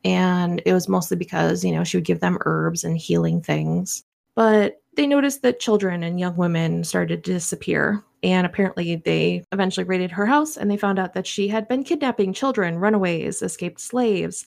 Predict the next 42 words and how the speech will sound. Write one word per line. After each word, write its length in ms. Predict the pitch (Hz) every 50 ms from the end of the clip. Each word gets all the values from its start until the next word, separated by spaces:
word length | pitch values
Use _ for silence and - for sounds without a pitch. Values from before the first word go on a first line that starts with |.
| _ _ _ -
She 120 | - -
had 120 | 208 196 202
performed 440 | 196 180 - - 196 185 175 180 175
all 120 | 156 156
sorts 360 | - - 185 170 170 - -
of 160 | 185 175 175
rituals 540 | 208 233 233 - - 208 196 180 170 165 160
and 120 | 175 165 170
harvested 540 | - - 185 180 185 175 - - 180 165
their 140 | 165 160 156
bodies 440 | 165 - 180 180 180 175 175 175 -
for 140 | - 190 170
spells. 720 | - - - - 226 226 226 226 226 226 233 226 - - _ _ _ _ _ _ _ -
They 120 | 214 202
believed 300 | 202 202 190 196 190 190
that 100 | 196 - -
she 120 | - 214
was 140 | 196 180 165
doing 240 | - 180 180 180 185
this 180 | 185 190 190
to 80 | - -
try 160 | - 180 165
and 120 | 170 170
keep 160 | 160 - 180 -
herself 300 | 180 175 180 165 156 -
young. 480 | 165 170 180 180 180 180 185 202 208 - _ _ _ _ _ -
She 120 | - - 214
was 120 | 202 185
discovered 520 | - 196 - - 214 214 202 196 196 190 - -
at 160 | - 196 190
some 200 | - 220 220 220
point 260 | 214 226 220 226 220 - _ _
during 520 | - 262 254 262 262 262 262 269 269 262 - _ -
the 100 | 240 220
war. 400 | 202 196 196 190 196 196 208 208
She 100 | - 196
was 100 | 190 185
taken 260 | - 226 214 214 208
out 160 | 208 208 208 -
to 100 | - 208
a 60 | 190
field, 440 | - - 254 233 202 190 190 190